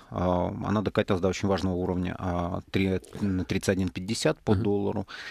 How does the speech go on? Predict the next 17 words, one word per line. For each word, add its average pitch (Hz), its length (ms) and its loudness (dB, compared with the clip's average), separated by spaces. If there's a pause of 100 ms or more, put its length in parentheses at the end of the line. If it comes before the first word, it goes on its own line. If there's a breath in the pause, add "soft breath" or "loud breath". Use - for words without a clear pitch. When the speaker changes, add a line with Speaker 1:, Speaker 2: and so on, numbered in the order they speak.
(280 loud breath)
Speaker 1:
А, 101 400 6
это 113 180 2
была 120 260 6
волна, 120 540 6
а, 98 280 -8
коррекционная. 101 760 0
Мы 107 240 2
достаточно, 107 560 0
мы 107 160 2
на 107 100 0
протяжении 104 520 0
фак-, 95 260 0
фактически - 460 -6
всего 101 280 -2
года, 123 360 2 (1000)
а, 101 280 2
видели, 107 420 4